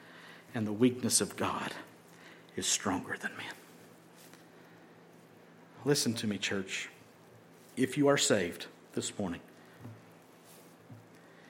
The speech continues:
he stopped for you. He had pity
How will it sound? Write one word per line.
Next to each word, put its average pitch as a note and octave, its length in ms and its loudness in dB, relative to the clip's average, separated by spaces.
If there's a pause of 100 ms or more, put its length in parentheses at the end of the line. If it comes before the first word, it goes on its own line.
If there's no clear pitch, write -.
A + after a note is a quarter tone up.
(380)
he - 160 2
stopped - 560 6
for - 220 2
you. C3 300 2 (4000)
He G3+ 180 10
had F#3 260 10
pity D#3 500 12